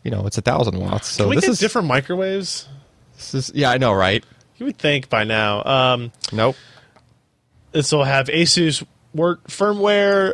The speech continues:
Speaker 2: uh, Time Machine backup, V P N support, Trend Micro, A I Cloud two, U S B storage,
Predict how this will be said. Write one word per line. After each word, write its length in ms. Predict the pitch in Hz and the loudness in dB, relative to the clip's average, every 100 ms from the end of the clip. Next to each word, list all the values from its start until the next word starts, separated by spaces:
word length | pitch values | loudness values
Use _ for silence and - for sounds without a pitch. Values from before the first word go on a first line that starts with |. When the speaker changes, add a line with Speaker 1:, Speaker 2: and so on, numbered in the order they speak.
| - | 0
Speaker 2:
uh, 440 | 127 131 127 127 | 2 4 4 2
Time 280 | - 185 196 | 0 0 0
Machine 380 | 196 - 185 175 | 2 0 0 0
backup, 500 | 175 170 160 170 143 | 0 0 0 0 0
V 160 | 156 | -2
P 220 | 180 160 165 | -2 0 0
N 120 | 170 | 0
support, 680 | - 143 - 156 151 151 - | -4 -6 -6 -2 0 0 -2
Trend 260 | - 180 | -4 -2
Micro, 580 | 160 160 156 156 151 147 | 0 0 0 0 2 4
A 160 | 139 160 | 4 2
I 80 | 156 | 2
Cloud 320 | - 147 139 | 2 0 0
two, 220 | - 143 | -4 -2
U 160 | 139 143 | 0 0
S 100 | 143 | -2
B 380 | - 143 143 139 | -2 -2 0 0
storage, 840 | - - 135 131 131 127 127 - | -2 0 0 2 2 0 -4 -6